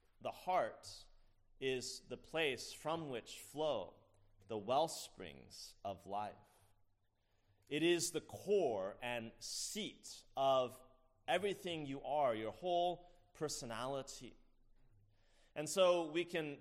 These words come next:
perhaps interpret verse thirteen as saying he was all in on this project, emotionally, mentally, and in every other way. And notice he's not working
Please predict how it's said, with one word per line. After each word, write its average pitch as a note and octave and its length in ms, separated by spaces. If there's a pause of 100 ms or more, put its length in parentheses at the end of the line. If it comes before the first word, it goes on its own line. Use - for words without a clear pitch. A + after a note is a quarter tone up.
perhaps E3 380
interpret D#3 540
verse C#3 280
thirteen D#3+ 640
as A2+ 280 (300)
saying D3 360
he F#3 180
was D#3 220 (100)
all F#3 420
in C#3 280 (680)
on C3 460 (120)
this A#2+ 300
project, A#2+ 800 (680)
emotionally, E3+ 840
mentally, D3+ 800 (500)
and B2+ 140
in C3+ 80
every E3 360
other B2+ 500 (440)
way. E2+ 320 (1400)
And D#3 100
notice A#3+ 300
he's F3+ 160
not F3+ 220
working A#2 560